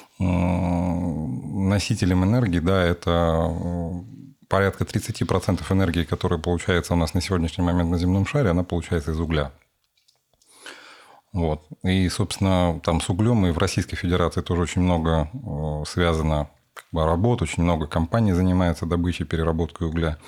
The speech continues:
Уголь используется как, э,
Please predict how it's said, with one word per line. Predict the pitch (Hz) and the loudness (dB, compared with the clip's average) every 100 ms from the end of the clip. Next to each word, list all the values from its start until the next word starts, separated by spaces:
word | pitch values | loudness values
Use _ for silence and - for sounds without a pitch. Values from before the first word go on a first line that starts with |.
| - - - - - | -18 -18 -18 -8 -2
Уголь | 87 87 | 2 2
используется | 80 - 90 82 80 - | 0 0 0 2 0 -2
как, | 78 82 - - - | -2 -2 -2 -6 -8
э, | 80 78 78 76 | -4 -2 -2 -4